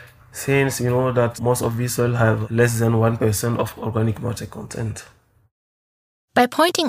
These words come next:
Speaker 2: out to the low content of organic matter in the soil, Delwende Innocent Kiba is referring to the effects of chemical-based fertilizers. With the increasing industrialization of agriculture,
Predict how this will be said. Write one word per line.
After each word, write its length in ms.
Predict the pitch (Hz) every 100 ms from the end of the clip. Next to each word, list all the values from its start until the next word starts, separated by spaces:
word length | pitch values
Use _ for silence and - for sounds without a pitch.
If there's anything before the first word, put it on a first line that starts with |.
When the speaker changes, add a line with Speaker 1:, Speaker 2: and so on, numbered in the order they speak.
| -
Speaker 2:
out 240 | 220 220
to 120 | - 190
the 100 | 180
low 240 | 185 196
content 640 | - - 175 - 151 147 -
of 200 | 160 -
organic 400 | 170 175 180 170
matter 300 | 165 160 156
in 80 | 147
the 100 | 147
soil, 500 | - 156 147 - -
Delwende 640 | - 180 185 185 175 220 233
Innocent 440 | 180 180 202 196
Kiba 480 | - 170 170 247 330 -
is 160 | 208 226
referring 520 | 226 247 262 285 285
to 140 | -
the 200 | 202 196
effects 400 | 180 - 220 -
of 160 | 180 -
chemical-based 760 | 202 196 185 185 165 156 151
fertilizers. 960 | - 147 143 156 - - - - - - _ _ - - - - -
With 160 | 214
the 120 | -
increasing 580 | 196 190 - 262 302 285
industrialization 1000 | 208 208 196 - 180 170 160 160 156 -
of 140 | 165 -
agriculture, 840 | 156 151 - - - - - 180